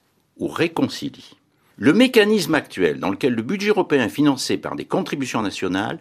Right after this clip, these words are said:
ne peut pas aboutir à quoi que ce soit d'efficace. Parce qu'il oblige tout le monde, même les plus pro-européens, à raisonner en termes de juste retour. Par contre,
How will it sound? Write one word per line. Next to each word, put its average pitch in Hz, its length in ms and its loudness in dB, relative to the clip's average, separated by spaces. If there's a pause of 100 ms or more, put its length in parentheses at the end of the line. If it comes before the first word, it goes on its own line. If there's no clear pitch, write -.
(380)
ne 185 280 8
peut 254 280 2
pas 190 120 4
aboutir 143 880 -4 (100)
à 104 80 0
quoi 202 240 4
que - 80 -6
ce 139 120 -4
soit 123 220 0
d'efficace. - 680 -12 (360)
Parce - 200 2
qu'il 240 180 6
oblige 247 520 6 (120)
tout 480 60 -2 (200)
le 359 60 4
monde, 214 420 0
même 254 320 2
les 233 140 -2
plus 165 220 -8
pro-européens, 107 840 0
à 82 120 2
raisonner 104 640 0 (100)
en 85 120 -4
termes 135 320 0 (180)
de 85 120 -6
juste 107 300 -10
retour. - 580 -14 (1200)
Par - 180 -2
contre, - 520 4